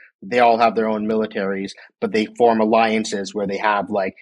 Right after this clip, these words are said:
you know, pool their economic strength together to provide, like, a larger security umbrella. So I think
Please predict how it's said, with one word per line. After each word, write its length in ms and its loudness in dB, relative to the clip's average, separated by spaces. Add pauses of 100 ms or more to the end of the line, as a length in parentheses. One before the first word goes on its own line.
(160)
you 60 -4
know, 260 -2
pool 460 4
their 300 2
economic 480 -2
strength 360 -4
together 560 -4
to 440 -6 (320)
provide, 340 0
like, 120 -2
a 60 0
larger 320 2
security 400 -4 (300)
umbrella. 320 0
So 100 2
I 40 0
think 240 -2